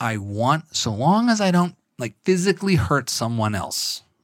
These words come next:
or aggress against them in some way or threaten force. Well, that might be, so that's my is factor.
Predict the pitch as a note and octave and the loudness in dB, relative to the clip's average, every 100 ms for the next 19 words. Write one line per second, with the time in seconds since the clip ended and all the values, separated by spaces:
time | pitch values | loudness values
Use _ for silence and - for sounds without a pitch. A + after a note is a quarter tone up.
0 | - G2+ G2 F#2+ G#2+ A2+ A#2+ - E2+ D2+ | -14 -8 -8 -6 -2 0 0 -4 -6 -8
1 | - - D2 C#2+ - - - - - - | -10 -12 -14 -12 -12 -12 -18 -18 -14 -14
2 | - G2+ G#2 - F2+ - - - F#2+ - | -8 -4 -4 -6 -12 -10 -10 -10 -10 -10
3 | - _ _ _ - - - - - - | -12 _ _ _ -20 -20 -20 -20 -20 -20
4 | - - - - - _ _ _ B2 D#3 | -20 -20 -20 -20 -20 _ _ _ -10 -2
5 | C#3 C3+ D3+ G#3 F3 D#3+ - C#3 B2+ - | 0 2 0 0 0 -2 -2 -4 -4 -6
6 | C3+ D3 D#3+ D#3+ C#3 - E3 C3 G2 F2+ | 0 0 2 2 2 2 4 4 2 -4
7 | F#2+ E2 - - | -8 -10 -14 -20